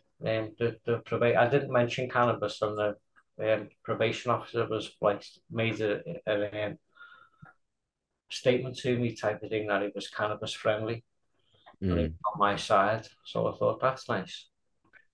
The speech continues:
Speaker 2: I was gonna say that guy might have had a prescription for all we know these days, you know?
Speaker 1: Yeah, he must have knew he was coming to meet him, mustn't he?
Speaker 2: Hmm.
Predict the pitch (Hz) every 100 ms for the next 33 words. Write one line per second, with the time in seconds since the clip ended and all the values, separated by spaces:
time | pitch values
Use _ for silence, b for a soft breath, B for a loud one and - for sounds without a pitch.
0 | _ 98 - - - 95 85 120 90 82
1 | 95 92 85 85 87 85 85 - - -
2 | - 131 - 95 82 101 90 85 87 82
3 | 87 113 90 80 90 98 107 131 135 _
4 | _ 113 110 123 135 131 - 127 117 104
5 | 95 92 - 101 92 101 101 98 104 101
6 | 101 110 107 - _ _ _ 92 90 90